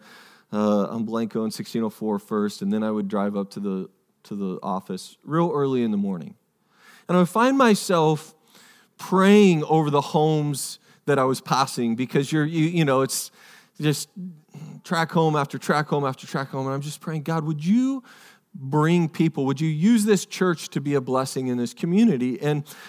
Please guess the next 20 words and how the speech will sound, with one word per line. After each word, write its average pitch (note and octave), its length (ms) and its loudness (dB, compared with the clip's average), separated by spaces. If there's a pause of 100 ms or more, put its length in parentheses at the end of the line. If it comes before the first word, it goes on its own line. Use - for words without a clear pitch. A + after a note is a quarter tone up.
to - 80 -2
be F#3+ 140 6
honest A#3 320 4
with D#3+ 160 -2
you, D#3+ 100 4
I D#3 80 6
was D#3 240 2
motivated E3+ 800 6
to C#3+ 80 -2
pray F3 280 6
this C#3 280 0
way A#2 320 2 (480)
primarily G#3+ 560 6
because D#3 600 2
eighty A3 200 8
percent F3+ 380 2
of E3 60 2
the E3 80 0
church F#3 340 0
left. - 600 -6